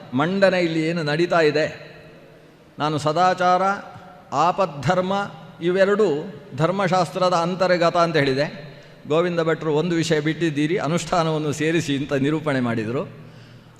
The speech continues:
ಅನುಷ್ಠಾನ, ಸಾಮಾನ್ಯವಾಗಿ ಧರ್ಮ ಅನ್ನುವುದರ ಅಡಿಯಲ್ಲಿ ಎರಡು ವಿಷಯಗಳುಂಟು. ಒಂದು ಮಾನಸಿಕವಾದ ವಿಷಯಗಳು,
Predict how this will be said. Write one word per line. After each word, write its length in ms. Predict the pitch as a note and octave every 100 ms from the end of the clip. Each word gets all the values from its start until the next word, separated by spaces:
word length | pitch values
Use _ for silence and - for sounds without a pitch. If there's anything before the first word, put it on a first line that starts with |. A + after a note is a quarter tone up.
| -
ಅನುಷ್ಠಾನ, 560 | E3+ A3 - G3+ E3 A#2+ - - - - - - - - - _ -
ಸಾಮಾನ್ಯವಾಗಿ 760 | A#3+ A#3+ G#3 G3+ G3+ F#3+ F#3 D3+
ಧರ್ಮ 360 | D3 G#3+ A3 A3 A3 F#3+
ಅನ್ನುವುದರ 380 | G3 F#3+ F#3 F3
ಅಡಿಯಲ್ಲಿ 600 | F3 F#3+ F3+ F#3 F3 A#2 E3+ - - - -
ಎರಡು 300 | D3+ G3 F#3+
ವಿಷಯಗಳುಂಟು. 800 | E3 C#3+ D#3 C#3+ C3+ G#2+ F2 - - - - - - - - _ _ _ C#3
ಒಂದು 680 | G3 G#3 G3+ G#3 F#3 B2+ - - - - - A#2
ಮಾನಸಿಕವಾದ 880 | C#3 F#3 A3 G#3 G#3+ G#3 F3+ E3
ವಿಷಯಗಳು, 720 | E3+ C#3+ B2+ A2+ G2 E2+ -